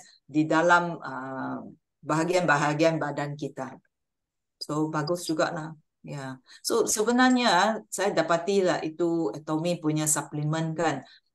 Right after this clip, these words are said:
Hmm, walaupun mereka cakap itu suplemen untuk masalah sebegini.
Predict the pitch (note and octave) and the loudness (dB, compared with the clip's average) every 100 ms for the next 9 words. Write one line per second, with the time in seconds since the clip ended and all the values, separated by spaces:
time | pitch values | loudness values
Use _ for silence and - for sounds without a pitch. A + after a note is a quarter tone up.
0 | - C#3+ D3 E3 G3 G3+ G3+ G#3+ G#3 E3 | -14 -10 0 4 4 4 4 4 4 0
1 | D#3+ F3+ F3 G#3 G3 - - - D#3+ F#3+ | 0 -2 0 0 0 -2 -16 -12 -6 -2
2 | G3 F3+ F#3 F3+ F#3+ F#3+ G3 - F3 F#3+ | 0 0 2 0 2 -2 -2 0 0 0
3 | F#3+ G#3+ G#3+ - - D3 - - E3+ F3+ | -4 0 0 0 -8 -4 -2 0 2 0
4 | D3+ D3+ C#3+ C#3+ D3+ C#3+ B2+ | -2 -4 -6 -4 -4 -4 -6